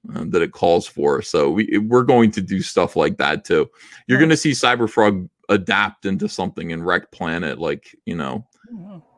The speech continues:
Speaker 1: uh, uh, we'll, we'll, you know, we have all these different opportunities to make various,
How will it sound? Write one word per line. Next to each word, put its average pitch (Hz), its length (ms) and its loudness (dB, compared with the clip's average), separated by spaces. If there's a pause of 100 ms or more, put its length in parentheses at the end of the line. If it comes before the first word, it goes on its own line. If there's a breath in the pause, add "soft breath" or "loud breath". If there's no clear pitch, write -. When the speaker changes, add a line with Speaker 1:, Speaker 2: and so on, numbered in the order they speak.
(140)
Speaker 1:
uh, 73 520 -2 (200)
uh, 87 100 0 (100)
we'll, 127 240 2
we'll, 135 300 2
you 135 120 0
know, 113 100 6
we 113 160 0
have 120 180 -2
all 127 160 4
these 127 200 -4
different 104 300 2
opportunities 87 840 -4
to - 80 -10
make 92 320 0
various, 92 960 0